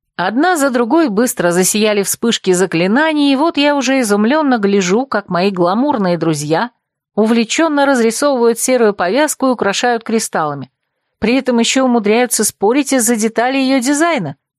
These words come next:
В результате через полчаса их стараний мой бинт сверкал и переливался не хуже мантии и шапочек многих из ребят.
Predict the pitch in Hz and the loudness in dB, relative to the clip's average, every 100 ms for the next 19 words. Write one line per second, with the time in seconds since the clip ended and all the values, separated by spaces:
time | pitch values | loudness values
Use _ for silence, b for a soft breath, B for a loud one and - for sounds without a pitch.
0 | _ _ _ _ - 208 233 214 214 208 | _ _ _ _ -2 0 0 0 0 0
1 | 330 339 330 277 233 202 196 330 330 - | -2 -2 -2 -2 0 -2 -2 -2 -2 0
2 | 185 - 202 175 - - 175 262 285 254 | -2 0 -2 -2 -6 -4 -2 0 2 2
3 | 233 208 233 226 185 262 285 269 180 202 | 2 2 2 0 -2 0 0 -2 -2 -2
4 | 202 214 220 190 185 151 160 175 277 330 | -2 -2 -2 -2 -2 -2 0 2 2 0
5 | - 294 233 - 311 233 208 226 269 - | -2 0 0 0 -2 0 0 2 0 0
6 | 190 190 277 269 247 240 233 185 220 208 | -2 0 -2 -2 -2 -4 -4 -2 0 0
7 | 196 196 180 180 160 147 131 | 0 0 -2 -2 -2 -4 -4